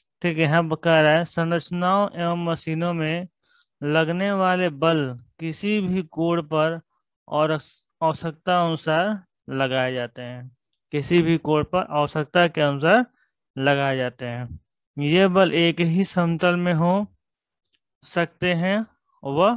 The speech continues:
विभिन्न समतलों में भी हो सकते हैं। बलों का विश्लेषण करने से पूर्व यह अति आवश्यक है कि उन्हें भली प्रकार वर्गीकृत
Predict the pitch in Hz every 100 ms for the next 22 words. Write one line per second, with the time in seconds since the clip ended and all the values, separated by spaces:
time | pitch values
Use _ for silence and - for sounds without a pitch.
0 | 233 147 151 151 185 180 170 156 151 160
1 | 165 165 160 165 247 269 _ _ 147 156
2 | 143 120 113 - 123 117 117 - _ _
3 | _ _ - 143 160 185 190 196 170 170
4 | 160 170 156 180 175 170 160 165 165 170
5 | 156 - 165 180 202 _ _ _ - 151
6 | 170 165 165 190 196 175 165 160 - 175
7 | 170 - 156 143 160 175 185 _ _ _
8 | _ _ _ _ _ _ _ _ _ _
9 | _ 180 165 185 196 147 156 160 180 196
10 | 208 - - - 156 151 156 165 208 202
11 | - 131 127 143 143 147 135 190